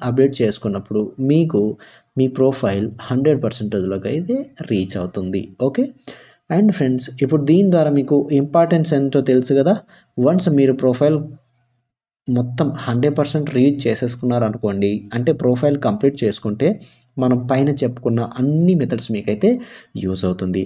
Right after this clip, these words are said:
Apply చేసుకోవటం, apply చేసుకున్నాక employers వస్తారు, Employers వచ్చాక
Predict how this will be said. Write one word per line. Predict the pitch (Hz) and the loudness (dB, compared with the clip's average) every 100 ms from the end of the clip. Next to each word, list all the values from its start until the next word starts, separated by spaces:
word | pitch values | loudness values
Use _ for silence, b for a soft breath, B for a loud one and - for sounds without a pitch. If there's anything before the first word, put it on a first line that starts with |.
| 95 104 | -4 -4
Apply | 113 101 | 0 0
చేసుకోవటం, | 101 85 101 95 98 98 | 0 -2 -4 -4 -4 -4
apply | 110 104 | -2 -2
చేసుకున్నాక | 98 95 101 98 87 90 | -4 -6 -8 -6 -6 -6
employers | 101 104 101 104 | -2 -2 -2 -6
వస్తారు, | - 101 92 | -6 -6 -6
Employers | 95 110 107 98 | -4 -4 -4 -6
వచ్చాక | - 98 | -8 -6